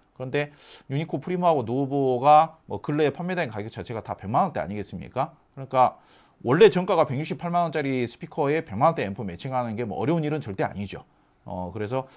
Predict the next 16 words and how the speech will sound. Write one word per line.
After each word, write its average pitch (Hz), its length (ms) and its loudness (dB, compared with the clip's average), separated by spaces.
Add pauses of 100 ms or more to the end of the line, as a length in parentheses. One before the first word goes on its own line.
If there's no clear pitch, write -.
(280)
저는, 135 320 -6 (300)
저는 131 420 -6
뭐 113 160 -2
유니슨 170 240 0
리더치하고 123 400 -2
매칭을 117 420 -6
해봤습니다만은 143 840 2 (500)
저는 135 240 -8
너무 185 220 0
좋았어요. 127 400 -6
너무. 117 300 0 (480)
어, 85 280 -14
사실상 175 340 -2
유니슨 226 300 0
리더치를 165 640 2
매칭하면 151 600 0